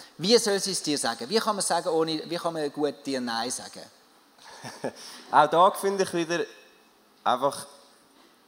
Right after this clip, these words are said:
Speaker 2: offen und ganz ehrlich. Ähm, ich finde nicht, dass wir, ich finde es uncool, wenn, wenn es dann irgendwie so ein, so ein Abwimmeln wird. So ein, «Ah nein, weisst, ich kann jetzt grad nicht noch mit in Johanniter kommen und,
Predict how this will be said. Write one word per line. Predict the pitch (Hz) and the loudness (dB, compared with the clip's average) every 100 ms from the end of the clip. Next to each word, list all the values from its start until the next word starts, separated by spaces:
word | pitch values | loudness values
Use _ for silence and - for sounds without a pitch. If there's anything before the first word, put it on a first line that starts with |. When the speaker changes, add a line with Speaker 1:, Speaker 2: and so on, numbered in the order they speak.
| _ | _
Speaker 2:
offen | 120 135 - 143 123 | 0 0 2 -4 -4
und | 120 | -4
ganz | 113 98 98 87 | -4 -4 -4 -10
ehrlich. | 87 87 82 - _ _ _ _ _ _ _ _ _ - | -10 -16 -20 -20 _ _ _ _ _ _ _ _ _ -6
Ähm, | 107 107 110 110 | -2 -2 -4 -6
ich | 131 - | -6 -4
finde | 156 147 156 | -2 2 2
nicht, | 160 | 0
dass | 156 143 143 | -2 -2 0
wir, | 139 139 - - - | 0 0 -6 -16 -12
ich | 123 | -10
finde | - 139 | -4 0
es | 156 | 0
uncool, | 165 - 160 151 | 0 0 2 4
wenn, | 139 135 131 | 4 2 -2
wenn | 135 | -2
es | - | 0
dann | 127 | 0
irgendwie | 123 127 123 | -2 -2 -4
so | - | -4
ein, | 117 | -2
so | - - - - 123 | -4 -4 -10 -8 -4
ein | - - - 131 | -4 -4 -6 -8
Abwimmeln | - 131 135 127 | -6 -6 -4 -6
wird. | 113 101 - | -6 -8 -8
So | 110 | -10
ein, | - - - - - - | -10 -14 -20 -20 -20 -14
«Ah | 120 | -10
nein, | 120 131 127 | -6 -6 -6
weisst, | 123 127 | -8 -8
ich | 123 - | -8 -6
kann | 113 | -4
jetzt | 110 - | -4 -8
grad | 113 | -6
nicht | 120 120 | -6 -6
noch | 131 123 | -6 -6
mit | 127 - | -8 -8
in | 127 | -4
Johanniter | 123 120 123 123 - 127 | -4 -4 -6 -6 -10 -14
kommen | - 120 120 | -10 -10 -8
und, | 113 | -10